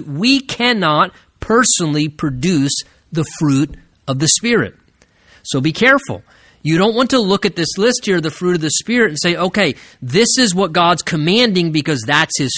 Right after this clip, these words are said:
fruit, so therefore I can kind of by my own self-resolve or my own works,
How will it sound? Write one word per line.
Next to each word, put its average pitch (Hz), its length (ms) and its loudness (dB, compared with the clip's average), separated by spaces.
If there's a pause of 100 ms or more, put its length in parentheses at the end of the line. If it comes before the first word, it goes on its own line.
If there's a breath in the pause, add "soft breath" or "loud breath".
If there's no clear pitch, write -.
fruit, 240 320 0
so 175 120 0
therefore 156 720 0 (400 loud breath)
I 202 200 6
can 214 220 0
kind 202 260 2
of 175 80 2
by 175 160 4
my 165 200 4
own 185 260 2
self-resolve 170 1080 4
or 160 80 0
my 156 220 2
own 165 420 2
works, 165 500 2